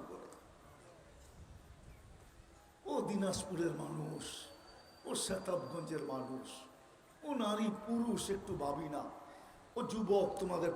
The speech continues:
পায়ে হাত রাখি একটু ভাবো না, চব্বিশ ঘন্টা আল্লাহর নুন কতটুকু খাও? নুন বুঝো?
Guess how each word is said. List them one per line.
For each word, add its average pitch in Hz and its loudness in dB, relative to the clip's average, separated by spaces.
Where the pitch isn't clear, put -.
পায়ে 226 6
হাত 160 2
রাখি 151 -2
একটু 156 -4
ভাবো 139 0
না, 131 -2
চব্বিশ 320 2
ঘন্টা 233 6
আল্লাহর 214 8
নুন 214 6
কতটুকু 190 0
খাও? 113 -2
নুন 214 8
বুঝো? 214 8